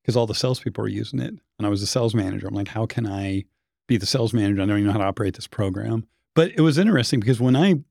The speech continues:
switched over from hand drawing and a drafting table to Pool Studio, I thought it was like going from a BlackBerry to an iPhone. It's like, why did I wait? To your point, it's a little rudimentary, but it's a really good program and it's gotten better.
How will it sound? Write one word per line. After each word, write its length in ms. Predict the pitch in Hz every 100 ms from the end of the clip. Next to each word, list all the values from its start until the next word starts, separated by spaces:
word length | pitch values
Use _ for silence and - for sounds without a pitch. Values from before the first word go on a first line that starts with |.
| -
switched 500 | - - 123 - -
over 480 | 127 113 101 113 120 _ _ _
from 180 | - 110
hand 300 | 127 175 143
drawing 340 | 104 101 104
and 160 | 95 -
a 80 | 107
drafting 400 | 95 135 156 127
table 300 | 110 104 104
to 200 | - 95 -
Pool 180 | - 131
Studio, 500 | - 147 143 120 113 - _ _ _
I 40 | 117
thought 180 | 143 139
it 80 |
was 140 | 131 113
like 140 | 117
going 200 | 117 123
from 200 | 120 123
a 80 | 104
BlackBerry 960 | 92 - 104 107 - 139 143 151 156 156 _ -
to 100 | 131
an 120 | 107
iPhone. 680 | - 107 113 - 117 - 135 - _ _ _
It's 60 | -
like, 140 | 170
why 140 | 143 175
did 120 | 190
I 100 | 139
wait? 500 | 101 131 185 - - _ _ _ _
To 100 | -
your 100 | 190
point, 380 | 160 254 240 160
it's 220 | 165 -
a 40 | 175
little 220 | 180 214
rudimentary, 640 | 143 135 131 123 - 120 139
but 300 | 143 147 -
it's 140 | -
a 60 | 165
really 360 | 110 165 247 151
good 220 | 123 110
program 460 | - 190 135 107
and 100 | 120
it's 140 | 139 -
gotten 300 | 180 226 151
better. 440 | 120 107 131 170